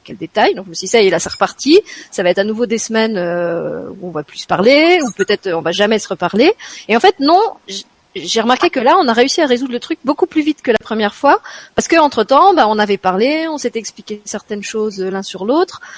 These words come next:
euh, et du coup, je comprenais mieux pourquoi il avait réagi comme ça. Voilà, il y avait comme un, je sais pas comment dire, comme un engrenage où on avait mis de l'huile et qui fait qu'au lieu de grincer et de, de crisser et de freiner comme ça avait fait la première fois, et ben,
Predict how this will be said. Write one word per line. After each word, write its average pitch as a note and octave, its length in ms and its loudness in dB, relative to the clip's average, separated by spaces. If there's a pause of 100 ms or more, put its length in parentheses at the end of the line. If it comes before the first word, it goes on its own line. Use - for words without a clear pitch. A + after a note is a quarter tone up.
(300)
euh, F#3+ 340 4
et G3+ 80 -2
du G3 140 -6
coup, F4 280 8
je F#4+ 100 -2
comprenais A3+ 320 0
mieux A#3 160 2
pourquoi G#3 260 -2
il F3 80 0
avait F3 200 -4
réagi F3+ 280 -8
comme G3 140 -8
ça. D4 200 2
Voilà, G#3+ 220 4
il F#3 80 -4
y G#3 40 4
avait G#3+ 120 2
comme D#4 200 2
un, A3 260 4
je - 640 -12
sais - 20 -18
pas C4+ 100 2
comment A3 200 -2
dire, G#3 160 -2
comme B3 100 2
un B3+ 80 2
engrenage C4+ 500 4
où B3+ 40 0
on A3+ 80 0
avait A3 160 0
mis B3 120 0
de A3+ 80 -6
l'huile D4 200 6 (440)
et F#3+ 60 -6
qui A#3 100 -10
fait C#4 120 -6
qu'au C#4 100 -2
lieu C4 160 -4
de G3+ 180 -6
grincer C4 640 -2
et G3+ 100 -4
de, F#3+ 180 -10 (100)
de G#3 140 -14
crisser C#4 580 -2
et G#3 80 -4
de F3+ 160 -8
freiner C#4 460 -2
comme G3+ 160 -6
ça G#3+ 100 -8
avait F#3 140 -6
fait - 120 -12
la F#3+ 120 -4
première G3 340 -6
fois, C4+ 340 4
et G3 60 -2
ben, G3 320 2